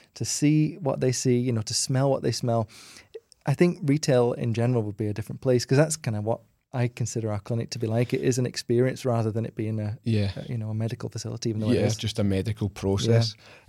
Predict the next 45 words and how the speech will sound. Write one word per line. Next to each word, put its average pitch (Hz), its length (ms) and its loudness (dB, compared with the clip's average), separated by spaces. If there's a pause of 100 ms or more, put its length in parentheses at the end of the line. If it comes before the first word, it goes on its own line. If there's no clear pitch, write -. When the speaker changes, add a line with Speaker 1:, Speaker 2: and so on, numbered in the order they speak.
Speaker 2:
Um, 110 280 6 (520)
you 127 80 2
know, 123 80 6
we 120 100 6
s-, - 200 2
we 117 120 4
spoke 110 320 2
about 98 140 0
the 101 80 4
other 101 120 4
day 104 240 0
about 110 240 2
the - 80 2
whole 101 160 4
Simon 101 380 2
Sinek 101 460 0
thing. 113 100 0
Speaker 1:
Mm-hmm. 107 140 4
Speaker 2:
We'll 127 80 4
start 98 280 0
with - 180 0
why. 101 180 4
If - 200 0
anybody 113 380 4
hasn't 101 240 0
seen 104 180 0
this, 107 160 4
Simon 104 320 2
Sinek, 98 540 0
eh, 92 160 2
he's, - 360 -2
like, 98 200 0
an 87 120 2
author 95 340 4
and 87 140 0
speaker - 340 -2
and, 87 200 2 (160)
I - 40 -12
think, - 280 -4
business 98 320 0
person, 92 380 -2
but 101 100 4
he 107 140 2
basically 101 720 2 (160)
ex-, - 180 -8